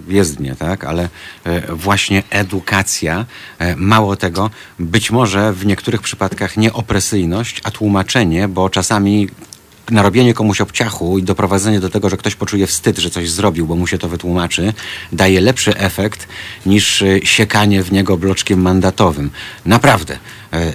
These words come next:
tak jest mózg człowieka z-, z-, zorganizowany, e, skonstruowany, że w bardzo wielu przypadkach, jak już te emocje opadną,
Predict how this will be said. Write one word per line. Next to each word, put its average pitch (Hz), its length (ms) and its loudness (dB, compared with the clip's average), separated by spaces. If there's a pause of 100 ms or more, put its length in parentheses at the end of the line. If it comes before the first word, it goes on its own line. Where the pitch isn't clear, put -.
(100)
tak 117 200 -2
jest 104 180 2
mózg 104 240 2
człowieka 95 400 2
z-, 87 200 -2
z-, 87 160 -4
zorganizowany, 95 840 2 (440)
e, 82 380 -2
skonstruowany, 101 760 2
że 98 140 2
w - 20 -2
bardzo 101 320 2
wielu 92 240 0
przypadkach, 92 500 -2
jak 90 160 -4
już - 120 -6
te 95 120 0
emocje 98 380 2
opadną, 90 480 0